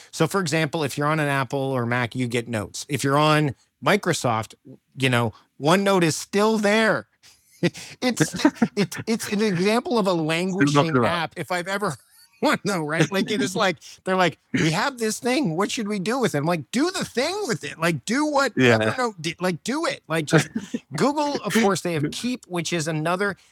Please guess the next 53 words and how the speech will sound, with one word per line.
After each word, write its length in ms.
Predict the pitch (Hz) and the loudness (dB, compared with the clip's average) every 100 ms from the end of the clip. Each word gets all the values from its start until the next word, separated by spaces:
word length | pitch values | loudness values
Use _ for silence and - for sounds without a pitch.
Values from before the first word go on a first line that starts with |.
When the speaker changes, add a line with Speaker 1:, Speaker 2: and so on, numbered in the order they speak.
| _ | _
Speaker 1:
like, 160 | 185 160 | -2 0
so 140 | 214 | 0
there's 200 | 208 175 | 0 0
nothing 400 | 190 262 269 233 | 0 0 0 -2
really 240 | 202 202 190 | 0 0 -2
quite 380 | - 175 165 | 0 0 2
like 160 | 160 156 | 0 0
Evernote, 420 | 175 180 123 104 | 0 0 -2 0
as 200 | 123 120 | 0 0
you, 180 | 135 123 - | -2 -6 -4
as 220 | 127 123 | -2 0
you 80 | 127 | -2
pointed 360 | - 139 127 143 | -4 -2 0 2
out. 260 | 165 117 - _ _ | 0 -2 -8 _ _
So 220 | - 185 | 0 2
it 240 | 214 226 | 0 -2
becomes, 580 | 226 175 - 135 120 110 | -4 -4 0 4 4 4
Speaker 2:
Mm. 80 | 101 | 2
Speaker 1:
I 40 | |
mean, 200 | 156 151 143 | 0 -2 -4
if 160 | 156 | -6
they 140 | 202 240 | -4 -4
can 180 | 233 | -4
focus 480 | 202 180 185 170 151 | -4 -2 -2 -2 -6
on, 460 | 143 143 139 139 127 _ _ _ _ _ _ _ - | -6 -6 -4 -6 -8 _ _ _ _ _ _ _ 0
you 100 | 147 | 4
know, 220 | 135 - | 4 2
first 280 | 233 247 180 | 0 2 2
off, 200 | 160 - | 2 0
I 100 | 139 | -2
think 220 | 147 131 _ _ _ | 0 -4 _ _ _
to 120 | - 131 | -6 -4
your 100 | 117 | -4
point, 380 | - 175 160 | -2 0 2
I 40 | - | 2
think 140 | 156 | 2
what 80 | 151 | 2
they're 80 | 131 | 2
doing 200 | 131 127 | 2 0
is 100 | 113 | 0
they're 180 | 127 117 | 0 -2
reducing 720 | 120 127 123 160 185 - 180 | -2 -2 0 -2 0 0 2
their 160 | 147 | 2
user 340 | 139 123 123 131 | 2 0 0 2
base 260 | 120 117 - | 2 0 -2
to 100 | 123 | -6
the 80 | |
kind 220 | 113 117 117 | -2 -4 -4
of 40 | |
users 360 | 107 104 101 92 | -8 -8 -10 -10
that 140 | 104 | -8
they 100 | 107 | -8
want. 460 | 98 95 82 - | -8 -10 -12 -16